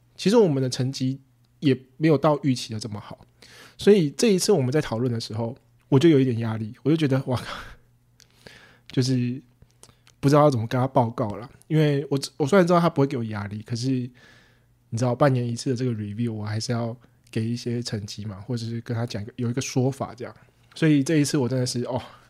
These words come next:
压力很大。然后呢，后来我们是用线上啊，线上聊天，然后他来问一些问题啊，然后我给他一些答案这样。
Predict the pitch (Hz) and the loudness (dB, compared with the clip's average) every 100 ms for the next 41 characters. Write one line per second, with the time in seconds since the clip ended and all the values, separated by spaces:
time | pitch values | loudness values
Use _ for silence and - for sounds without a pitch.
0 | _ 123 135 127 104 123 - - _ _ | _ -2 0 0 -4 -8 -8 -14 _ _
1 | - - - _ - - - - - - | -20 -20 -20 _ -20 -18 -20 -20 -20 -20
2 | - - - 135 151 139 131 127 143 _ | -20 -10 -2 2 2 0 -2 -4 -8 _
3 | _ _ _ _ _ _ - 233 165 135 | _ _ _ _ _ _ 4 8 8 6
4 | 123 131 147 143 156 120 - 110 - 123 | 2 0 0 0 0 -2 -4 -6 -10 -2
5 | 151 135 127 104 110 113 107 110 104 123 | 0 2 0 -4 -8 -8 -10 -10 -6 -6
6 | 113 135 _ _ 123 123 117 113 135 _ | -6 -12 _ _ -4 -2 -2 -6 -12 _
7 | - 127 127 127 131 117 - 104 113 110 | -2 0 0 -2 -4 -4 -10 -14 -10 -10
8 | 117 113 113 - - 107 120 117 - - | -10 -10 -12 -10 -8 -6 -6 -8 -10 -12
9 | 107 107 95 | -12 -12 -16